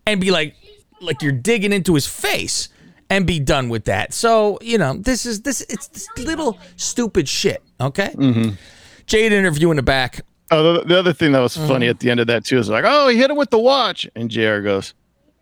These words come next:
Speaker 2: "And, and that bowling shirt, too." <laughs>
Speaker 1: Faust.
Speaker 2: It's like J R just has to throw in random comments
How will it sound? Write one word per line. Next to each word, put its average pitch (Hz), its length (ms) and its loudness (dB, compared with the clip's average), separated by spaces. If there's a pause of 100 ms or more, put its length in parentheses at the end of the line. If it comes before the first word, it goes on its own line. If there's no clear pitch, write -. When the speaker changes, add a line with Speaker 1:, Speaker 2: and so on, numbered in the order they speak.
Speaker 2:
"And, 123 280 -2
and 170 220 0
that 127 80 -2
bowling 156 460 0
shirt, - 340 -8
too." 151 320 -2 (520)
<laughs> - 640 -20
Speaker 1:
Faust. - 520 -20 (240)
Speaker 2:
It's - 100 -16
like 180 140 -4
J 147 120 -2
R 135 80 0
just - 160 -8
has 151 120 -4
to 139 100 -14
throw 156 220 -2
in 120 160 -6
random 120 360 -2
comments 117 540 -10